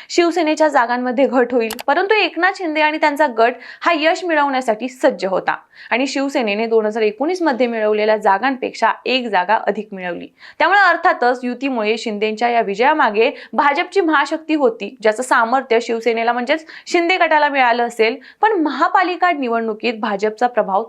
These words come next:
तितकाचा दिसेल का, हा पण एक प्रश्नच आहे. पण शिंदे गटाच्या ताकदीची खरी परीक्षा घेणारी ही महापालिका निवडणूक असेल आणि एक नवा राजकीय चेहरा समोर येईल असं म्हणायला हरकत नाही.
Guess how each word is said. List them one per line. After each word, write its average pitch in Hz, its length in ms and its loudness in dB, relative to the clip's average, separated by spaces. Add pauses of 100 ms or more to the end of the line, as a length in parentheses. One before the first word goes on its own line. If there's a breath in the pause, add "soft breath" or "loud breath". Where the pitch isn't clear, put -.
तितकाचा 262 500 -2
दिसेल 247 340 -4
का, 214 240 0
हा 208 120 2
पण 208 180 -6
एक 220 120 -8
प्रश्नच 185 420 -4
आहे. - 80 0 (420 loud breath)
पण 349 120 2
शिंदे 269 340 -2
गटाच्या 254 420 0
ताकदीची 214 500 -4
खरी 220 240 -2
परीक्षा 320 400 0
घेणारी 254 420 0 (260 loud breath)
ही 320 180 4
महापालिका 330 600 2
निवडणूक 240 460 -2
असेल 220 280 0 (100)
आणि 226 300 -4
एक 214 180 -4
नवा 202 340 2 (260 loud breath)
राजकीय 254 580 0
चेहरा 214 360 -2
समोर 220 360 -2
येईल 190 280 -4
असं 220 180 -4
म्हणायला 190 320 -4
हरकत 226 380 -6
नाही. 170 200 -10